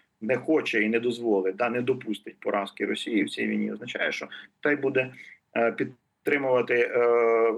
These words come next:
ну, боєздатність, принаймні, російської, російської армії і їхньої економіки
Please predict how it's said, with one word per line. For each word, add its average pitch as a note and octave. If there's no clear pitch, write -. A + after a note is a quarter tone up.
ну, C3
боєздатність, A#2
принаймні, G2+
російської, G#2
російської A2
армії G2+
і G#2+
їхньої A2
економіки C#3